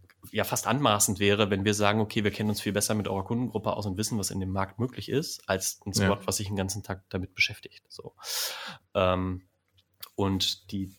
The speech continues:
Speaker 1: die, die ursprüngliche Intention war, dass du quasi das cross-funktionale Squad hast, was dann auch gemeinsam Entscheidungen trifft, gemeinsam Ziele festlegt und gemeinsam,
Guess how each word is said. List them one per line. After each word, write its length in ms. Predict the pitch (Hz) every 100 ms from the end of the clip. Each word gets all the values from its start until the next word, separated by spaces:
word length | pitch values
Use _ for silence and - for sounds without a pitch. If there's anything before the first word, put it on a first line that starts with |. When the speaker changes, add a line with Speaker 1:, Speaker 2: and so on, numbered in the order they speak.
| -
Speaker 1:
die, 200 | 98 -
die 320 | - 98 -
ursprüngliche 480 | - 123 127 101 -
Intention 580 | 104 98 - 110 131 110
war, 260 | 104 104
dass 260 | 104 104 -
du 380 | 104 98 98 95
quasi 360 | - 98 95 107
das 200 | 104 -
cross-funktionale 720 | 117 - 107 104 101 95 95
Squad 360 | - 107 -
hast, 380 | 104 101 - - -
was 340 | 95 - -
dann 260 | 92 92 95
auch 460 | - 95 95 - _ _ -
gemeinsam 420 | 95 95 95 98
Entscheidungen 440 | 95 104 110 110
trifft, 480 | 101 101 104 - -
gemeinsam 480 | - 95 95 95 95
Ziele 240 | 123 123
festlegt 640 | - 101 - 101 98 98 -
und 180 | 95 -
gemeinsam, 760 | 92 95 101 98 95 95 98